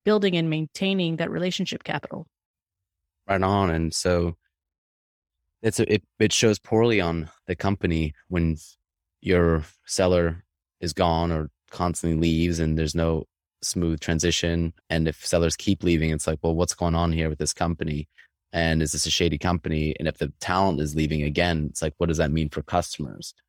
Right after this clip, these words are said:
Speaker 2: Does this company take care of customers? Do they care what happens post-sale, or they don't care what happens post-sale?"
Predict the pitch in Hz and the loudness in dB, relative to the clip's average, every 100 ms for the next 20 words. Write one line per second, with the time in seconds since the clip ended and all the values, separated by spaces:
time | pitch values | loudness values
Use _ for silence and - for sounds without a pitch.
0 | _ 82 78 78 - 85 76 78 - 78 | _ -8 -4 -4 -2 -2 -2 -4 -2 -4
1 | - 82 78 - 90 85 - 95 95 71 | -2 -2 -2 -2 -4 -4 -2 -2 -2 -4
2 | 71 85 80 82 82 80 - 85 - 87 | -2 0 2 2 0 -2 -2 -4 -2 -2
3 | 80 - 80 92 117 - - _ - 85 | 0 0 2 2 0 -4 -20 _ -2 2
4 | 85 90 120 - 76 76 78 - 76 - | 4 4 2 0 0 0 -2 -4 -6 -4
5 | 76 - 78 76 | -2 0 0 0